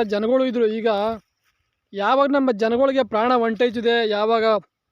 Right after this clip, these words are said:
ಜೀವಂತವಾಗಿ ಇರ್ತೀವಿ ಅನ್ನೋದೇ ಒಂದು ಗೊತ್ತಾಗಲ್ಲ. ಆದ್ರಿಂದನೇ ನಾಟಿ ಔಷಧಿಗಳ್ನ ತಗೋಬೇಕು ನಮ್ಮ ಜನಗಳು. ನಾಟಿ ಔಷಧಿಲಿರುವಂಥ ತ-, ಒಳ್ಳೆ ಗುಣ ಇಂಗ್ಲೀಷ್ ಮೆಡಿಸಿನ್ ಇಲ್ಲ ಅಂತ ಹೇಳ್ಕೊತೀನಿ. ಯಾಕೆಂದರೆ ಅಷ್ಟೊಂದು ಕ್ಯೂ-, ಸೈಡ್ ಎಫೆಕ್ಟ್ಗಳು ಆಯ್ತವೆ ಅದರಲ್ಲಿ.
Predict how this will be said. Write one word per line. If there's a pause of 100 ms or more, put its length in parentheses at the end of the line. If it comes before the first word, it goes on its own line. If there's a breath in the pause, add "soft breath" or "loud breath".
(440)
ಜೀವಂತವಾಗಿ
ಇರ್ತೀವಿ
ಅನ್ನೋದೇ
ಒಂದು
ಗೊತ್ತಾಗಲ್ಲ. (440)
ಆದ್ರಿಂದನೇ
ನಾಟಿ
ಔಷಧಿಗಳ್ನ (840)
ತಗೋಬೇಕು
ನಮ್ಮ
ಜನಗಳು.
ನಾಟಿ
ಔಷಧಿಲಿರುವಂಥ (1160)
ತ-,
ಒಳ್ಳೆ (140)
ಗುಣ (520)
ಇಂಗ್ಲೀಷ್
ಮೆಡಿಸಿನ್
ಇಲ್ಲ
ಅಂತ
ಹೇಳ್ಕೊತೀನಿ.
ಯಾಕೆಂದರೆ (420)
ಅಷ್ಟೊಂದು
ಕ್ಯೂ-,
ಸೈಡ್
ಎಫೆಕ್ಟ್ಗಳು
ಆಯ್ತವೆ
ಅದರಲ್ಲಿ.